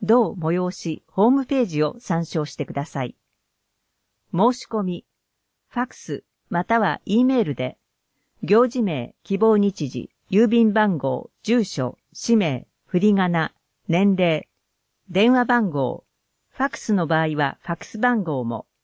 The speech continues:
それに、生年月日、性別、学校名、学年、緊急連絡先、スキー歴、レンタルを希望する用具、健康上の注意事項も書いて、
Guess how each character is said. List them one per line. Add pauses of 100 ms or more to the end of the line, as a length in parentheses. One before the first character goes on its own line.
そ
れ
に、 (260)
生
年
月 (100)
日、 (160)
性
別、 (180)
学
校
名、 (240)
学
年、 (520)
緊
急
連
絡
先、 (360)
ス
キ
ー
歴、 (640)
レ
ン
タ
ル
を
希
望
す
る
用
具、 (440)
健
康
上
の
注
意
事
項
も
書
い
て、